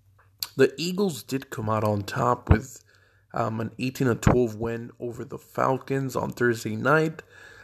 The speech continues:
The game was, for the most part,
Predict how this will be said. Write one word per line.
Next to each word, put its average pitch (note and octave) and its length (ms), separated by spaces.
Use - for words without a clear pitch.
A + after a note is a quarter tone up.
The C3 100
game F3+ 460
was, D#3+ 720
for - 220
the A3+ 100
most F#3 360
part, C#3+ 520